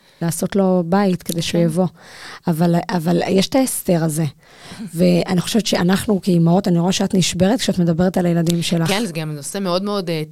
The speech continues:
Speaker 2: רגיש אצלי, זה נושא שהוא מאוד גם, אה, אה, טרי אצלי. אה,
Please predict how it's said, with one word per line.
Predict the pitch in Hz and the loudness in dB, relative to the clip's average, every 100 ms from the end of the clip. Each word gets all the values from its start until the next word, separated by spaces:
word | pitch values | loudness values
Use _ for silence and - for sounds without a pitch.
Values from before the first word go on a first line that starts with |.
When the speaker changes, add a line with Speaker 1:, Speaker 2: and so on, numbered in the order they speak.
| - 165 151 | -12 -12 -10
Speaker 2:
רגיש | 156 143 214 233 | -10 -6 -4 -4
אצלי, | 269 190 | -4 -6
זה | 151 156 | -4 -6
נושא | 151 151 151 - | -6 -6 -8 -8
שהוא | 180 185 | -6 -4
מאוד | 170 175 185 | -2 -2 -2
גם, | 190 185 180 | -4 -4 -4
אה, | |
אה, | 170 165 - 156 139 143 - - | -6 -8 -10 -12 -12 -14 -16 -10
טרי | 147 202 139 - _ - | -6 -4 -6 -14 _ -20
אצלי. | 156 - 123 - _ _ _ - _ _ | -16 -16 -16 -18 _ _ _ -20 _ _
אה, | - | -20